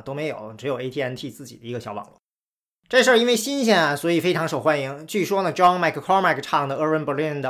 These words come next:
《All Alone》一首就有八百万人听。胜利公司呢，收到了二十五万张唱片的订单。最后这歌的各种版本呢，卖了一百二十二万多张，乐谱卖了一百万份儿。这也算是胜利公司在广播冲击下求变的一种做法吧。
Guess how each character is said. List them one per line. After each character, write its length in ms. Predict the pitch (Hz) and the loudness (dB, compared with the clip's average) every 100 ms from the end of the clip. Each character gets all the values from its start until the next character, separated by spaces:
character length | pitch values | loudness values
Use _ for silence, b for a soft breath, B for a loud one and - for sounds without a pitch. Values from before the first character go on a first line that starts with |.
| - | -2
《All 260 | 160 180 | 4 6
Alone》 220 | 165 175 156 | 6 2 -2
一 180 | 190 | -6
首 300 | 147 - - b b b | -8 -8 -20 b b b
就 100 | 139 | -4
有 120 | 117 | -2
八 200 | 135 170 | 2 2
百 160 | 151 120 | 2 -2
万 160 | 123 | -6
人 140 | 117 123 | -8 -10
听。 260 | 135 120 _ _ _ | -10 -12 _ _ _
胜 160 | - 208 | 0 2
利 80 | |
公 120 | 175 185 | 2 -2
司 120 | 185 | 0
呢， 100 | 165 | -2
收 180 | 165 156 | 0 2
到 120 | 135 | 2
了 80 | 127 | 2
二 120 | 151 | 0
十 120 | 135 | 0
五 120 | 110 | -6
万 220 | 135 139 | -2 -2
张 180 | 120 123 | -2 -6
唱 200 | 117 120 | -6 -8
片 160 | 127 117 | -6 -8
的 40 | |
订 200 | 117 110 | -8 -8
单。 280 | 110 104 - b b b b | -8 -10 -14 b b b b
最 140 | 208 | 6
后 100 | 185 | 6
这 120 | 190 | 4
歌 200 | 147 185 | 2 2
的 60 | 170 | 2
各 120 | 185 | 0
种 140 | 135 | -2
版 180 | 117 127 | -2 -2
本 140 | 113 107 | -4 -8
呢， 100 | 113 | -6
卖 220 | 131 120 | -4 -4
了 140 | 120 | -6
一 120 | 151 | -8
百 120 | 117 107 | -8 -6
二 220 | 131 127 | -2 -2
十 120 | 160 | 2
二 180 | 156 123 | 0 0
万 180 | 110 110 | -4 -6
多 160 | 104 | -12
张， 300 | 104 101 - 160 | -10 -12 -12 -4
乐 180 | 175 147 | -2 -2
谱 180 | - | -4
卖 200 | 107 127 | -8 -6
了 60 | 117 | -6
一 80 | 127 | -8
百 160 | - | -10
万 140 | 117 104 | -10 -10
份 160 | - | -14
儿。 100 | - _ _ _ _ _ _ _ - | -20 _ _ _ _ _ _ _ 0
这 80 | 226 | 2
也 80 | |
算 180 | 180 208 | 6 6
是 100 | 180 | 6
胜 140 | 233 180 | 2 0
利 80 | |
公 160 | 156 175 | 0 -2
司 140 | 180 | -2
在 140 | 160 147 | 0 0
广 180 | - 120 | -2 -2
播 100 | 160 | -2
冲 220 | 160 151 | -2 -6
击 100 | 156 | -6
下 180 | 151 120 | -6 -6
求 200 | 135 143 | -6 -2
变 180 | 156 | -2
的 60 | 131 | -4
一 40 | |
种 120 | 123 104 | -8 -6
做 180 | 165 | -4
法 120 | 117 - | -6 -8
吧。 200 | - | -20